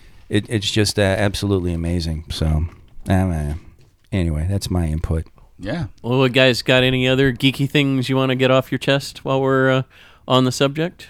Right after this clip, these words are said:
Speaker 3: Anything you've watched recently that you wanna comment on,
Speaker 1: I
Speaker 3: trailer
Speaker 1: don't.
Speaker 3: or otherwise?
Speaker 2: Oh, uh, you're McG. You were talking, uh, a couple, I listened to the old, my old episode where you talked about McG and, and he was,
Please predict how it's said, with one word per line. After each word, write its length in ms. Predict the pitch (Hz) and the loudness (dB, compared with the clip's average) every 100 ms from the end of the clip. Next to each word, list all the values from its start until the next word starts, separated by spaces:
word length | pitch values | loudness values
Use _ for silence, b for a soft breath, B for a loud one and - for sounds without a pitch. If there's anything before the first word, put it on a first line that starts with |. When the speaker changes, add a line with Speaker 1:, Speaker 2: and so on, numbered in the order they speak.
| - | -6
Speaker 3:
Anything 460 | 117 113 113 123 127 | 0 0 2 0 2
you've 180 | 120 107 | 0 2
watched 600 | 113 113 - - - - b b b b | 2 2 -2 -10 -12 -16 b b b b
recently 520 | 110 113 127 123 117 | -2 0 0 0 2
that 120 | 117 117 | 2 2
you 100 | 117 | 2
wanna 160 | 117 | 2
comment 400 | 113 123 120 117 | 2 2 2 0
on, 260 | 127 120 120 | 0 0 0
Speaker 1:
I 60 | 98 | 0
Speaker 3:
trailer 320 | 120 120 117 | 2 4 4
Speaker 1:
don't. 80 | 117 | 2
Speaker 3:
or 40 | |
otherwise? 580 | 117 127 127 135 139 98 | 2 0 -2 -4 -6 -2
Speaker 2:
Oh, 540 | 90 247 175 87 76 - - | 8 10 10 8 2 -8 0
uh, 360 | 127 131 123 | 4 6 6
you're 200 | 131 131 | 4 4
McG. 540 | 131 135 110 123 208 123 | 4 2 2 0 2 4
You 120 | 92 | 4
were 60 | 98 | 4
talking, 440 | 117 117 117 107 | 4 4 2 2
uh, 80 | 107 | 2
a 60 | |
couple, 220 | 110 127 101 | 2 2 4
I 380 | 104 98 90 | 4 2 -2
listened 380 | 90 110 120 107 | 0 2 2 2
to 40 | 92 | 2
the 60 | |
old, 260 | 95 95 90 | 4 4 2
my 100 | 85 | 0
old 180 | 69 92 | 0 2
episode 280 | 95 98 92 | 2 2 2
where 80 | 90 | 0
you 60 | |
talked 180 | 87 92 | 2 0
about 140 | 87 90 | 0 0
McG 560 | 85 82 98 98 95 | -2 -2 0 2 2
and, 200 | 82 82 | 2 0
and 260 | 80 87 87 | -2 -2 0
he 100 | 92 | 0
was, 300 | 85 85 | 0 -2